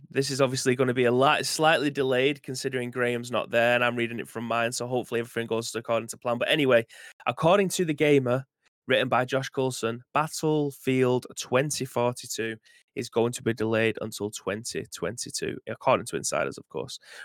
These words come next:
While nothing has been confirmed by E A or dice just yet,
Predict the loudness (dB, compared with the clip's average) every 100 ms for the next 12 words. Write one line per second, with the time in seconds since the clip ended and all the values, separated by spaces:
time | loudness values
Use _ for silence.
0 | 0 4 4 4 2 2 -2 -2 -4 0
1 | 2 2 2 2 2 2 4 4 2 0
2 | 0 -4 -6 -2 -2